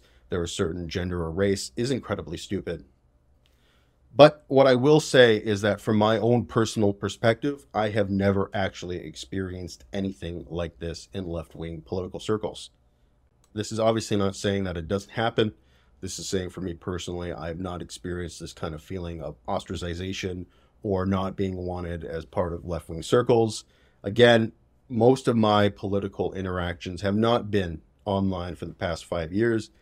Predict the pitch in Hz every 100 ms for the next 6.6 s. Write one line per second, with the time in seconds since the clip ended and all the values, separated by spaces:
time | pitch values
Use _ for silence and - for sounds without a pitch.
0 | _ _ 95 90 - 87 80 110 - 107
1 | 98 - 98 95 92 - - - 120 127
2 | 127 - _ _ _ 123 120 110 - 160
3 | 160 147 107 92 82 110 98 98 98 95
4 | 98 143 156 - - - 143 - - _
5 | 107 107 107 98 107 104 120 139 - 85
6 | - _ - 98 -